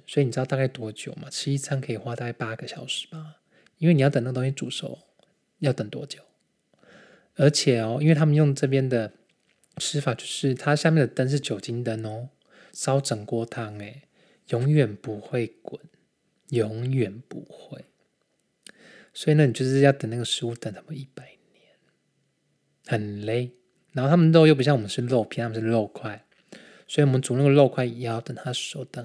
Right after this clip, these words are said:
得很累。然后我们就会有一个笑话，就是说大家其实在吃房度的时候，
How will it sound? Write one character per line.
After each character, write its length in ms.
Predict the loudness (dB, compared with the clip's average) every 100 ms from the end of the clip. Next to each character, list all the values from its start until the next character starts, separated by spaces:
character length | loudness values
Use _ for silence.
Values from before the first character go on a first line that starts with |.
| -14
得 180 | -16 -16
很 280 | -12 -12 -12 -14 -8
累。 360 | -6 -6 -8 _ _ -20 -20 -20 -20 -20 -20 -20 _ _
然 120 | 2
后 60 | 6
我 20 |
们 80 | 6
就 140 | 8
会 120 | 10 10
有 100 | 8
一 20 |
个 100 | 2
笑 300 | -2 -2 -2
话， 160 | -4
就 80 | -2
是 60 | -2
说 140 | -2
大 140 | 0 0
家 100 | 0
其 220 | 0 -2
实 80 | 0
在 180 | 0
吃 220 | 0 -2 -6
房 180 | -6
度 140 | -4 -2
的 60 |
时 200 | -2 -6
候， 360 | -8 -6 -6 -8